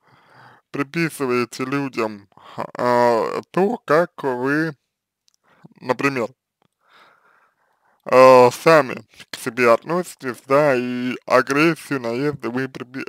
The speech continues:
ам, проявляете, размещаете в людях, а,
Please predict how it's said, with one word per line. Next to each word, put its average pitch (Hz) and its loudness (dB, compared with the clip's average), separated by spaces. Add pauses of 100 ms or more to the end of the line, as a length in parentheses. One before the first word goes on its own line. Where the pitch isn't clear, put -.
ам, 120 2
проявляете, 131 -4 (320)
размещаете 131 -4 (800)
в - -8
людях, 170 0 (1700)
а, 117 0